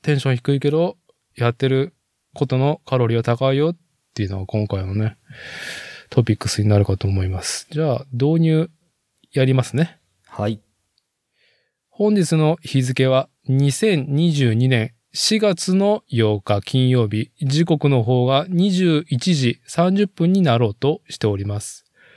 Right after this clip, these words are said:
Speaker 1: こちらは、作るをテーマに世間話をするポッドキャスト番組、作例。主催である私、伊達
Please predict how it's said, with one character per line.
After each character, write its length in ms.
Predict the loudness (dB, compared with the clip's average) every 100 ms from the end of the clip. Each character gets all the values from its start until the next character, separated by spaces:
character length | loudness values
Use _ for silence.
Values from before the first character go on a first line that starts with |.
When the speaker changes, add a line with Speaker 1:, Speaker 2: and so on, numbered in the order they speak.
| _ _ _
Speaker 1:
こ 140 | -6 -2
ち 140 | 0
ら 100 | 2
は、 240 | 2 0 -2 _ _
作 280 | -6 -2 0
る 160 | 2 2
を 140 | 0
テ 280 | -2 0 2
ー 40 |
マ 120 | 2
に 220 | 0 -4 -8 _ _ _
世 180 | -4 -2
間 200 | 0 0
話 360 | 2 0 0 0
を 100 | 0
す 160 | 2
る 160 | 0 -2 _
ポ 100 | -2
ッ 60 | -2
ド 80 | -2
キ 80 | -2
ャ 40 | -2
ス 80 |
ト 100 | 0
番 200 | 0 0
組、 320 | 0 0 0 -4 _ -10
作 380 | -2 0 0
例。 300 | 0 2 0 -4 _ _ _ _ _ _ _ _ _
主 160 | -4 -2
催 240 | 2 2
で 80 | 2
あ 60 |
る 220 | 2 0 -4 _
私、 420 | -2 0 0 0
伊 120 | -4 -2
達 240 | -2 -2